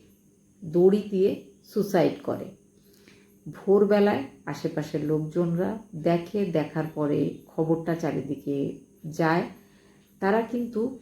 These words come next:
কেউ মুক্তিকে চিনত না। তারা স্থানীয় পুলিশ স্টেশনে খবর দেয়, পুলিশ আসে, পুলিশ বডিটা কালেক্ট করে। তারপরে তার একটা ডায়েরি পাওয়া যায়। ডায়েরিতে লেখা ছিল তার নিজের নাম বা সে যে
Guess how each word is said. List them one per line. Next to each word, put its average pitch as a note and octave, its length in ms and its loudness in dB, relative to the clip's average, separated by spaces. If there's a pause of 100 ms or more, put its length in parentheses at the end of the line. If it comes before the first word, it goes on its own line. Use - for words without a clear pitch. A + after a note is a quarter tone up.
(140)
কেউ C4 160 4
মুক্তিকে G#3+ 560 0
চিনত C3+ 420 -4
না। - 300 -6 (1080)
তারা F#3+ 320 4
স্থানীয় A3 720 0
পুলিশ F3 200 0
স্টেশনে D3 480 -4 (420)
খবর D#3+ 440 4
দেয়, F3 220 2 (160)
পুলিশ G#3 340 0
আসে, G#3 320 -2 (120)
পুলিশ D#3 340 0
বডিটা D#3 380 2
কালেক্ট D#3+ 440 0
করে। F3+ 300 -2 (280)
তারপরে F3+ 400 4
তার E3 220 0
একটা C#3 280 -2
ডায়েরি D#3 380 4
পাওয়া F#3 320 4
যায়। G3 320 2
ডায়েরিতে A3+ 800 4
লেখা D#3+ 320 4
ছিল D3 360 -2
তার C#3 300 -4
নিজের C#3+ 340 0
নাম D#3 480 -2
বা C#3 300 -2 (400)
সে G#3 200 2
যে A3 300 4